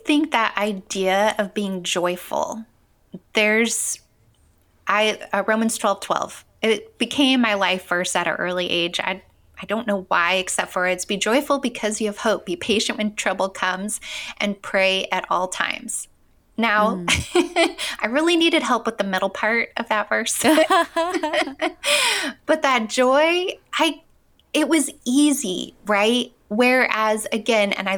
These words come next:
Speaker 1: love my Enneagram Four friends because they de-,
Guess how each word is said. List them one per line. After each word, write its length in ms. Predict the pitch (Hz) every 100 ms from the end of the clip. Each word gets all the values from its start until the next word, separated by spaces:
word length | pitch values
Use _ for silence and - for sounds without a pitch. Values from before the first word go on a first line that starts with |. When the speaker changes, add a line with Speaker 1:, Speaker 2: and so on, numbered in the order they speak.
| 190
Speaker 1:
love 260 | 196 214 226
my 120 | 214
Enneagram 460 | 202 196 190 190 185
Four 200 | 190 175
friends 300 | 170 170 -
because 340 | 190 190 185
they 240 | 202 196 -
de-, 300 | 262 277 269